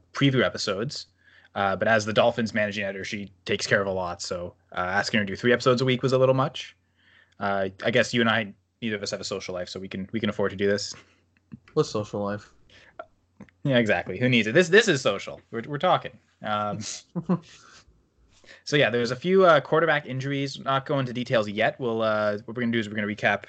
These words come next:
Speaker 1: game by game, uh, all the action over the weekend, and <laughs> to those games that matter with quarterback injuries, we'll talk about them at, at those moments. Uh, just because it's fresh in our mind, we're recording this on Tuesday,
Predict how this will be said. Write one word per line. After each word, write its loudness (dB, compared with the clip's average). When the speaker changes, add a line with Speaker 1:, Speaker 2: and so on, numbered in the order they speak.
Speaker 1:
game 2
by 2
game, -6
uh, -4
all -4
the -4
action -6
over -6
the -8
weekend, -2
and -10
<laughs> -20
to -6
those 0
games 0
that 0
matter -2
with -6
quarterback 0
injuries, -2
we'll -6
talk 0
about -2
them -6
at, -12
at -6
those -2
moments. -10
Uh, 2
just -6
because 0
it's -4
fresh 4
in -2
our 2
mind, 0
we're -4
recording -2
this -8
on -8
Tuesday, -8